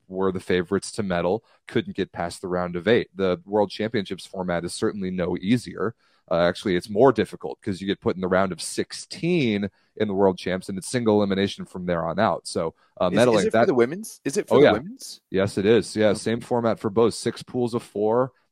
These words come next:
Speaker 1: um, top sixteen, straight
Speaker 2: I'm,
Speaker 1: bracket from there
Speaker 2: I'm,
Speaker 1: on out. That's
Speaker 2: I'm
Speaker 1: it.
Speaker 2: pretty su-, no, I'm pretty sure the women's is, is the, is the other way around. I was looking at Canada's schedule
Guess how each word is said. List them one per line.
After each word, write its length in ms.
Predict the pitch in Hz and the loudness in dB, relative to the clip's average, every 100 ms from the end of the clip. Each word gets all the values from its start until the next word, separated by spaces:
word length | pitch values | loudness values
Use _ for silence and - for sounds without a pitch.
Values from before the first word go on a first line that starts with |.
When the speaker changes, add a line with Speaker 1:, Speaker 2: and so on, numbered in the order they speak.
| - | -4
Speaker 1:
um, 300 | 95 87 85 | -2 -2 -4
top 280 | - 98 - | -2 -2 -2
sixteen, 640 | - 107 - - 104 113 | -6 -8 -10 -10 -6 -6
straight 340 | - - 110 120 | -8 -2 -2 0
Speaker 2:
I'm, 60 | |
Speaker 1:
bracket 400 | 110 101 - - | 2 2 0 -6
from 140 | 113 98 | -6 -2
there 180 | 98 | 0
Speaker 2:
I'm, 140 | 90 92 | 0 0
Speaker 1:
on 0 | |
out. 160 | 87 | -2
That's 240 | 90 90 - | -4 -6 -4
Speaker 2:
I'm 100 | 85 | -4
Speaker 1:
it. 60 | |
Speaker 2:
pretty 220 | - 156 214 | -2 -4 -4
su-, 120 | - | -2
no, 100 | 170 | -2
I'm 100 | 156 | -2
pretty 200 | - 190 | -4 -8
sure 200 | - 190 | -6 -2
the 100 | 147 | 0
women's 300 | 113 147 127 | 0 -2 -6
is, 180 | 110 101 | -8 -6
is 220 | 113 101 | -8 -6
the, 180 | 101 - | -8 -8
is 160 | 101 101 | -10 -6
the 140 | 104 | -2
other 140 | 107 | 0
way 100 | 107 | 0
around. 320 | 98 95 117 95 | 0 0 0 -2
I 60 | |
was 100 | 87 | -6
looking 280 | 98 110 101 | -8 -12 -10
at 120 | 95 | -12
Canada's 380 | - 101 104 98 | -10 -10 -8 -8
schedule 400 | - 92 92 | -6 -4 -6